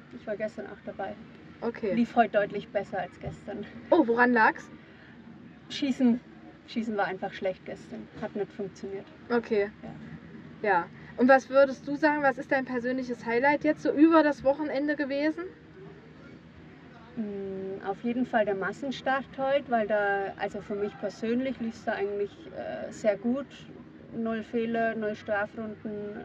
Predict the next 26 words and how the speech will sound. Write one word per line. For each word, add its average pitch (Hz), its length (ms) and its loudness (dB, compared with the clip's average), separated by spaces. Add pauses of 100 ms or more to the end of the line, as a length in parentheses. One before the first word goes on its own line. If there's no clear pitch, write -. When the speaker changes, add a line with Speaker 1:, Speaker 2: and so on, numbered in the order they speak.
(160)
Speaker 1:
und - 480 -8
läuferisch 220 500 -4
war's 214 200 -2
auch 208 200 -8
recht 208 260 -10
gut. 214 260 -12 (480)
Aber 202 180 0
insgesamt 208 560 -4
sind 208 140 -4
eigentlich 202 300 0
alle 196 180 -2
vier 208 260 -8
Wettkämpfe, 196 540 -6
äh, 190 260 -4 (280)
spannend 392 580 -4
und 196 240 -6 (260)
aufregend. 190 720 -4 (240)
Und 208 160 -4
man 202 80 2
ist 196 120 -4
vor 208 120 2
jedem 208 300 -4
Wettkampf 208 440 2
wieder 208 200 -2
neu 196 220 0
nervös. 190 500 -4